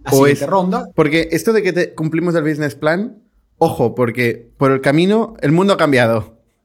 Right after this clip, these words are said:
Speaker 2: ¿no?
Speaker 1: No, ah, por supuesto.
Speaker 2: Es muy difícil tener un business plan a tres, cuatro años cuando por el camino cambia todo, ¿no?
Speaker 1: A ver, yo, yo, yo creo que lo cumplimos a nivel de, a, al menos de, de revenue,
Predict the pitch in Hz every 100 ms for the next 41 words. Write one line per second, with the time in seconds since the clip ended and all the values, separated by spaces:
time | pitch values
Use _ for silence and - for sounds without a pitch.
0 | _ _ - 131 214 180 208 110 - 101
1 | 104 131 120 - 117 - - 110 147 196
2 | 202 196 170 175 175 170 170 165 160 160
3 | 156 151 156 151 - 143 143 143 160 180
4 | 185 151 139 131 131 127 127 151 151 156
5 | 117 147 160 107 214 - _ _ _ _
6 | _ _ _ - - 160 175 175 170 165
7 | 165 180 160 202 240 214 170 165 208 208
8 | 156 147 165 196 208 147 - 143 143 151
9 | 180 156 127 117 107 104 123 127 127 113
10 | 131